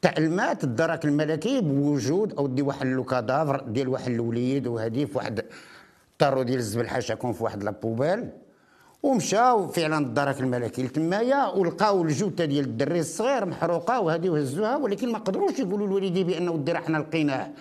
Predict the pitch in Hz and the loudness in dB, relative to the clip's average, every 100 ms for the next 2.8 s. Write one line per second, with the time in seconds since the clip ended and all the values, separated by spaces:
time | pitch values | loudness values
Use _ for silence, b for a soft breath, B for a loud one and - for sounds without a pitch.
0 | B B 135 143 151 165 302 277 214 160 | B B -2 2 2 2 0 0 0 0
1 | 147 175 156 151 143 135 - 151 147 - | 0 -2 -2 -2 -2 -2 0 -2 -2 -2
2 | 156 208 277 220 - 147 - - | 0 2 2 2 0 -2 -4 -12